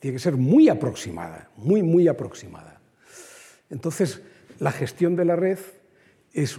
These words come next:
mucho más fácil si hay sistemas de almacenamiento, porque cuando hay exceso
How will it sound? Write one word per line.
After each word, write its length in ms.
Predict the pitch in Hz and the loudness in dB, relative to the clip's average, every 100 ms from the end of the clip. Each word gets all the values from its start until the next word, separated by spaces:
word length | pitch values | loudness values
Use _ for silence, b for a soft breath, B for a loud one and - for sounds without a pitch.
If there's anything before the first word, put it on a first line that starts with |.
| - | -14
mucho 380 | 131 160 233 208 | -4 -2 0 -2
más 140 | 190 - | -4 -4
fácil 580 | 185 - 165 185 - - | -6 -6 -6 -6 -8 -14
si 140 | - 156 | -4 -4
hay 60 | |
sistemas 460 | - 151 156 139 113 | -4 -6 -2 -4 -4
de 60 | |
almacenamiento, 760 | 117 107 95 85 82 78 76 - _ b b b b b _ _ | -10 -12 -16 -18 -18 -20 -20 -20 _ b b b b b _ _
porque 500 | 135 117 - 151 - | -10 -8 -6 -8 -8
cuando 240 | 143 117 127 | -10 -6 0
hay 160 | 143 | 0
exceso 560 | 143 - 180 - - | 0 -2 -2 -2 -6